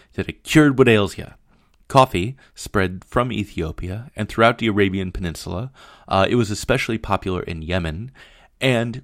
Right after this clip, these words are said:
one of the nicknames for coffee, at least in the Western world, was the wine of Islam, which is kind of a cool nickname.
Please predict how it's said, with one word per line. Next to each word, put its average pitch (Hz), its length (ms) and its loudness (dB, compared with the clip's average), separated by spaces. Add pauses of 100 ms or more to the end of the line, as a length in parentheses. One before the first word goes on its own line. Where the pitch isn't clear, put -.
(160)
one 120 220 0
of 107 140 -6
the 101 80 -2
nicknames 101 500 -8
for - 140 -12
coffee, 127 540 -6 (160)
at 92 80 -10
least 95 260 -6
in 87 60 -8
the 82 60 -8
Western 92 400 -8
world, 85 360 -8 (320)
was 107 400 0 (180)
the 104 120 -2
wine 113 300 0
of 160 120 -4
Islam, 98 500 -4 (220)
which 117 200 -4
is 139 280 -4 (640)
kind 320 200 -6
of 330 60 -8
a 202 60 -4
cool 156 220 -6
nickname. 143 460 -10